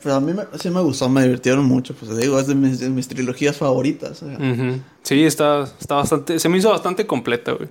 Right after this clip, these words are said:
Speaker 1: Sí, sí, sí, sí, sí. Exactamente. ¿Y cuál es tu favorita de las tres?
Speaker 2: La dos, güey, sin pedos.
Speaker 1: Sí, también.
Speaker 2: No solamente porque van al futuro, que para nosotros es el pasado, ¿no? Pero,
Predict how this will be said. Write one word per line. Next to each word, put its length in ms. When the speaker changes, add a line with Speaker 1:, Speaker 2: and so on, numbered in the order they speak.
Speaker 1:
Sí, 340
sí, 140
sí, 180
sí, 180
sí. 160
Exactamente. 680
¿Y 60
cuál 200
es 60
tu 120
favorita 440
de 60
las 160
tres? 320
Speaker 2:
La 180
dos, 320
güey, 140
sin 280
pedos. 400
Speaker 1:
Sí, 240
también. 440
Speaker 2:
No 120
solamente 500
porque 340
van 220
al 120
futuro, 500
que 200
para 240
nosotros 440
es 100
el 120
pasado, 400
¿no? 160
Pero, 380